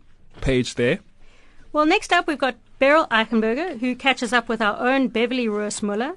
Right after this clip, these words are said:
Speaker 2: to unpack the great Afrikaans poet N P van Wyk Louw's biography,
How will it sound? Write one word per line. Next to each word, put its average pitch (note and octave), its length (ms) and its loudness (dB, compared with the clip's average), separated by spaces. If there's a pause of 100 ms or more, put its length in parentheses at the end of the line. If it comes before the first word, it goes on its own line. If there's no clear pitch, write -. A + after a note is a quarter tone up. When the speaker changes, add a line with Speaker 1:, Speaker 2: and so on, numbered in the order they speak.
(120)
Speaker 2:
to - 180 -6
unpack B3+ 380 -2
the A#3+ 80 -6
great B3 380 0 (100)
Afrikaans B3 540 -4
poet G3 360 -2 (180)
N C#4 200 -2
P C4+ 180 -8
van A3+ 260 -4
Wyk G#3 280 -4
Louw's G3+ 260 -4
biography, A#3 680 -4